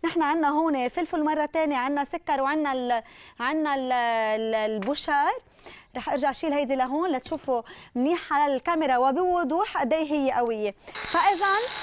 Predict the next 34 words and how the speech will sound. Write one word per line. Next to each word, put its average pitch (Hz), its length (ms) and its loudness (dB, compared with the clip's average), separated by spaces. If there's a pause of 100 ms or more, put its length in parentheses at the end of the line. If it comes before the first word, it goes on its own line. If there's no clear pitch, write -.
(160)
رح 311 160 4
تشوفوا - 300 2
كمان 403 300 2
هي 415 280 2
بفضل 370 480 2
قوه 403 600 2
هيدا 370 140 2
المحرك 349 580 0
اللي 294 280 0
مثل 370 180 -2
ما 349 80 2
ذكرنا 339 400 2
بقوه 339 220 2
اثناعش 370 380 0
فولت. 349 480 2 (400)
اذا 320 140 4
عنا 392 320 2 (100)
كميه 403 440 0 (100)
كبيره 381 500 2
وقعناها 330 600 0
نحن 349 260 -2
على 311 280 2
الارض 330 380 2 (340)
قد 311 120 2
ايه 359 60 4
فينا 381 240 2
نشيلها 370 340 0
بسهوله 339 680 2
وبسرعه. 349 720 2 (360)
كمان 359 280 2
عنا 359 260 2
نحن 359 220 0
هون 339 360 2
شاي، 349 400 2